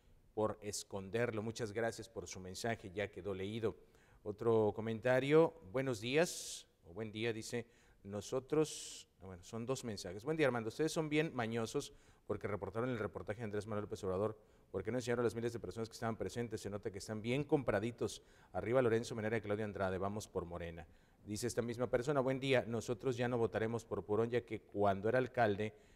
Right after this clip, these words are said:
empezó muy mansito y terminó muy prepotente diciendo que no le importaba la opinión de la ciudadanía. Vamos a votar por Claudio Andrade por Morena para la Diputación". Es su decisión, cada quien tiene su decisión,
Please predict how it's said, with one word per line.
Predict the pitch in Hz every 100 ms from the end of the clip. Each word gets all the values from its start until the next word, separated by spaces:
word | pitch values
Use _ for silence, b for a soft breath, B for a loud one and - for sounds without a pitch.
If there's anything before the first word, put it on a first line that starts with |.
| b
empezó | 98 92 95 - 107
muy | 117
mansito | 117 107 107 98
y |
terminó | 101 95 104
muy | 104
prepotente | 101 90 90 101 101
diciendo | 95 101 95
que | 95
no | 90
le | 95
importaba | 92 87 - 95 98
la |
opinión | 90 87 95
de | 98
la | 107
ciudadanía. | 107 120 120 127 160 151 - b b -
Vamos | 117
a | 113
votar | 90 104
por | 98 92
Claudio | 101 101
Andrade | 92 98 101 104
por | 87
Morena | 85 87 98
para | - 80
la |
Diputación". | 78 80 90 117 113 -
Es | 127 131 - -
su | - 101
decisión, | 101 101 107 147 175 180 B B -
cada | 139 139
quien | 120 120 117
tiene | 113 110
su | 95 104
decisión, | 104 110 147 160